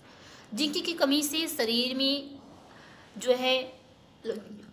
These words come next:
विभिन्न लक्षण दिखाई देते हैं, जैसे कि वजन का कम होना, कमजोरी महसूस होना,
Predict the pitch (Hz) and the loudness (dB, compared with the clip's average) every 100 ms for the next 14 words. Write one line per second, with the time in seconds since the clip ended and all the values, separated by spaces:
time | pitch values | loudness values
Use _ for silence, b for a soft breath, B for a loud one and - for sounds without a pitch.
0 | - 226 254 311 285 233 - 240 240 254 | -6 0 2 6 6 6 2 0 2 2
1 | 226 220 220 233 233 220 233 226 220 202 | 4 2 2 -2 0 0 -2 -4 -4 -2
2 | 220 226 214 202 208 202 208 214 208 202 | -2 -2 -2 -2 -2 -8 -10 -14 -14 -14
3 | - - - - - B B B B B | -18 -20 -20 -20 -20 B B B B B
4 | B 240 226 220 220 226 233 220 220 233 | B 2 4 4 4 2 -2 -4 -4 -4
5 | 226 233 220 220 220 | -4 -6 -8 -8 -12